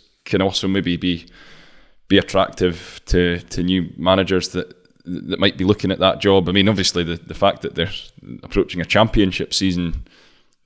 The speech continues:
uh, shows that they're in a, a completely different place, uh, to where they were when,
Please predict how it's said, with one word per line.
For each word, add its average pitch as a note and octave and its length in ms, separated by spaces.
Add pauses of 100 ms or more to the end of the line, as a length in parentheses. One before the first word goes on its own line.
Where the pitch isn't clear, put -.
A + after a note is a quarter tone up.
(140)
uh, E2 260
shows F#2 380
that - 140
they're E2+ 160
in F2 100
a, E2 240
a - 60
completely G2+ 400
different - 540
place, - 540
uh, E2+ 320 (100)
to - 120
where F#2 160
they F2 80
were F2 300 (100)
when, E2+ 320